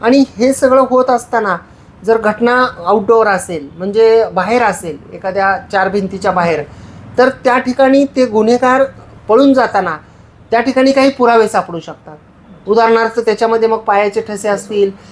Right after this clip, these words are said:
त्यांच्याकडचे काही वस्तू असतील किंवा अशा प्रकारचे जे पुरावे आहेत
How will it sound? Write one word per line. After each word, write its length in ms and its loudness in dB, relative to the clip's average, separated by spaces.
त्यांच्याकडचे 600 0
काही 220 2
वस्तू 420 0
असतील 500 -2
किंवा 160 2
अशा 220 0
प्रकारचे 460 0
जे 120 0
पुरावे 440 2
आहेत 200 -2